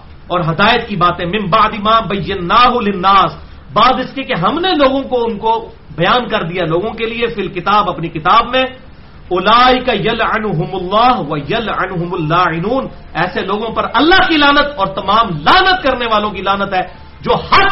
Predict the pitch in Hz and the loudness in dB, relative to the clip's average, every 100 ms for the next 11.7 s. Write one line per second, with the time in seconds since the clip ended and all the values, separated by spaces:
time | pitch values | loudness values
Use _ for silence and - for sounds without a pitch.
0 | - 269 247 254 - 190 202 196 190 208 | 2 2 2 -2 -6 0 0 0 -2 -2
1 | 202 202 180 175 170 175 156 160 - 147 | -4 -6 -6 -4 -2 -2 -4 -6 -8 -6
2 | 160 151 151 135 165 208 233 233 - - | -4 -4 -4 -4 -4 -2 -4 -6 -10 -20
3 | - - - - 392 370 359 302 269 254 | -20 -20 -14 -2 2 4 4 4 2 0
4 | 240 226 214 190 175 151 208 190 180 180 | 0 2 2 2 0 0 0 0 -2 -2
5 | 170 170 175 175 - 247 302 285 240 208 | -4 -6 -6 -8 0 2 4 4 2 0
6 | 180 165 151 - - - 165 214 311 - | 0 -2 -4 -12 -18 -8 -4 0 0 0
7 | 269 220 214 202 214 220 254 277 262 285 | 0 0 0 -2 0 0 -2 -6 -6 0
8 | 370 233 214 180 156 127 - - - 196 | 2 2 0 -4 -4 -8 -12 -14 -6 -2
9 | 160 359 349 320 262 190 - 190 233 - | 2 4 6 4 2 -2 -6 -4 -4 0
10 | 190 254 - 202 208 202 220 170 - - | 0 0 -4 0 0 0 -6 -10 -14 -8
11 | 180 - 170 208 226 220 | -6 -6 -4 -2 -2 -4